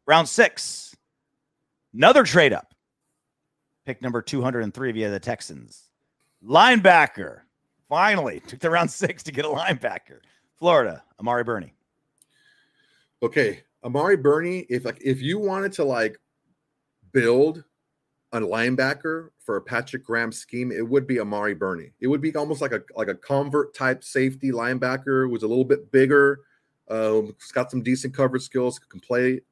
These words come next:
Speaker 2: in space, and that's Burney. Aggressive linebacker, plays fast, wins by beating blockers to the point. He's, he's just a, a, a speed guy. Um, hasn't been playing linebacker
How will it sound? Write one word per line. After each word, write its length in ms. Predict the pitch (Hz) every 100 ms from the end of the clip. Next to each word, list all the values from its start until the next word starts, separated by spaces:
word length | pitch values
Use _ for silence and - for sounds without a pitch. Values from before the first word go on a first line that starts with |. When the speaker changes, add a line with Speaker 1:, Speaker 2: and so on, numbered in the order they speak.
| -
Speaker 2:
in 120 | 117
space, 540 | 104 - 117 139 - - _ _ _ -
and 120 | 127
that's 180 | 147 123
Burney. 320 | 98 120 85 _ _ -
Aggressive 460 | 95 131 143 165
linebacker, 480 | 135 143 139 143 131
plays 280 | - 147 151
fast, 360 | - 135 135 131
wins 480 | 139 175 196 190 - _ _ _ _ _
by 140 | - 135
beating 320 | 135 160 156
blockers 400 | 135 139 135 120
to 60 | -
the 80 | 107
point. 340 | - 117 - _ _ _ _ _
He's, 260 | - 139
he's 140 | 135 139
just 140 | 143
a, 100 | 123 -
a, 120 | 107 101 -
a 60 |
speed 400 | 104 - 147 139
guy. 340 | 131 135 135 135 - _ _ _
Um, 300 | 120 120 107
hasn't 340 | 107 147 185 185
been 140 | 185
playing 300 | - 170 170
linebacker 720 | 147 143 151 139 143 160 156